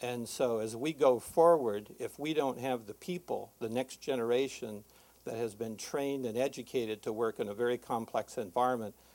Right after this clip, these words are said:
the ambassador mentioned it briefly in his remarks about the standardization issue. What do you think is, and it's not just a China issue, according to Doctor Harding, it's right on target with his comments, as a matter of fact. Where do you think the United States is going to be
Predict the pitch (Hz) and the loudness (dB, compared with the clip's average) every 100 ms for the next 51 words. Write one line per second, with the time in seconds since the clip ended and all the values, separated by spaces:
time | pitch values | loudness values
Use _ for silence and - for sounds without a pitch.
0 | - _ 131 117 127 143 139 131 117 123 | -20 _ -4 2 4 4 2 -2 -2 -2
1 | 131 - 117 107 - 120 131 131 123 107 | -2 -6 -6 -6 -4 0 0 0 -6 -6
2 | 104 107 120 - 107 104 101 95 - - | -6 -2 -4 -4 -6 -4 -6 -8 -14 -20
3 | - - - _ 107 110 107 117 - 117 | -20 -20 -20 _ -2 0 0 -6 -4 -2
4 | 117 104 101 120 120 - 104 104 - 104 | -2 -6 -2 -2 -2 -6 -8 -10 -8 -10
5 | 101 - - - _ - 143 170 165 - | -10 -16 -20 -20 _ 0 2 2 -2 -2
6 | 147 131 120 - 127 117 - 147 156 - | -2 -2 -6 -6 -4 -4 -4 -4 -2 -2
7 | 135 - 104 143 139 127 104 107 - 104 | -4 -4 -4 -2 0 -2 -6 -8 -8 -10
8 | 98 - 120 107 - 110 104 - 95 117 | -8 -6 -6 -6 -6 -4 -4 -6 -2 -2
9 | 110 104 95 - 117 113 110 98 _ - | 0 -4 -8 -2 0 0 -4 -10 _ -6
10 | - 127 113 - 101 110 98 - 123 120 | 0 2 0 -6 -8 -10 -12 -6 -4 -2
11 | 104 - - 113 107 98 - 104 - _ | -4 -10 -16 -12 -10 -10 -12 -12 -12 _
12 | _ - - - - 139 151 165 170 160 | _ -20 -20 -20 -2 4 4 4 -2 -4
13 | 160 143 131 139 127 127 113 - 135 120 | -4 -4 -4 0 2 2 -2 -4 0 0
14 | 123 120 - - 113 - 123 - - | -2 -10 -10 -12 -12 -12 -12 -12 -14